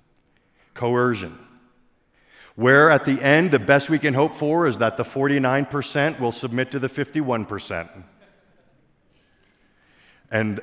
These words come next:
our leaders, they're not into listening, they're into gaining a hearing.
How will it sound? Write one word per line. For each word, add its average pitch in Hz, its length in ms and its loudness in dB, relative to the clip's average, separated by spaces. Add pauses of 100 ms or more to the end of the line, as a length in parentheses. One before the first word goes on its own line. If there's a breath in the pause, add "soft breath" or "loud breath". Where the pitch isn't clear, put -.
our 135 420 6
leaders, 143 720 0 (960)
they're 127 400 2
not 139 640 0
into 143 540 -2
listening, 170 600 -2
they're 131 200 4
into 131 320 -2
gaining 139 640 -2
a 107 120 -2
hearing. 95 480 -6